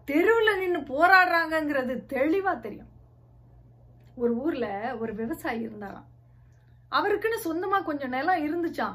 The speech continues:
ஆனாலும் அவரு பண்ணையார்கிட்ட கூலியா வேலை செஞ்சாராம்.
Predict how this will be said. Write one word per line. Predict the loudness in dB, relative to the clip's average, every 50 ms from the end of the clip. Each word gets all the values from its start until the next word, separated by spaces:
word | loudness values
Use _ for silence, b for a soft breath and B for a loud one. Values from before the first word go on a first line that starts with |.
| -8 -14 -8
ஆனாலும் | -4 -2 0 0 0 0 2 2 2
அவரு | 0 0 0 0 0 0 0 0 -4 -2 -2
பண்ணையார்கிட்ட | -2 -2 0 0 0 0 -2 -2 -4 -6 -6 -6 -6 -6
கூலியா | -4 -4 -2 -2 0 0 -2 -4 -4 -2
வேலை | -4 -4 -4 -6
செஞ்சாராம். | -8 -10 -10 -10 -10 -10 -10 -12 -14